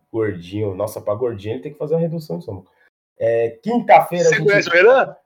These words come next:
Speaker 1: pra matar.
Speaker 2: Você conhece o Renan?
Speaker 1: Lógico, o Renan é parceiro, cara.
Speaker 2: Ô, ô, travou ontem.
Speaker 1: Quinta-feira a gente vem pra matar o elo aí, o último podcast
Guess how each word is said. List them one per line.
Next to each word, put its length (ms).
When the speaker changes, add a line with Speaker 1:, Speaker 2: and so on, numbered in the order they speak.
Speaker 1:
pra 280
matar. 360
Speaker 2:
Você 80
conhece 220
o 40
Renan? 160
Speaker 1:
Lógico, 280
o 60
Renan 220
é 40
parceiro, 500
cara. 320
Speaker 2:
Ô, 240
ô, 260
travou 720
ontem. 260
Speaker 1:
Quinta-feira 800
a 40
gente 320
vem 240
pra 120
matar 500
o 100
elo 280
aí, 240
o 60
último 540
podcast 880